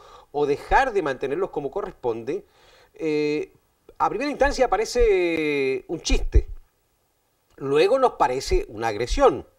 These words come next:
Porque recuerde usted que a través de este mismo medio de comunicación, diferentes organizaciones sociales y municipalidades han criticado inclusive la forma en que hoy día la Global atiende los caminos rurales. Es decir,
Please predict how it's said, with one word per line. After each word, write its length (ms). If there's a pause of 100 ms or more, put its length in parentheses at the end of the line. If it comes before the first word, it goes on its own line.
(680)
Porque 400
recuerde 400
usted 400
que 120
a 60
través 220
de 60
este 120
mismo 220
medio 220
de 40
comunicación, 720 (320)
diferentes 720
organizaciones 600
sociales 600 (300)
y 200
municipalidades 1200 (440)
han 200
criticado 500
inclusive 640
la 120
forma 580 (360)
en 200
que 260
hoy 160
día 320
la 140
Global 520
atiende 460
los 140
caminos 420
rurales. 560 (640)
Es 100
decir, 400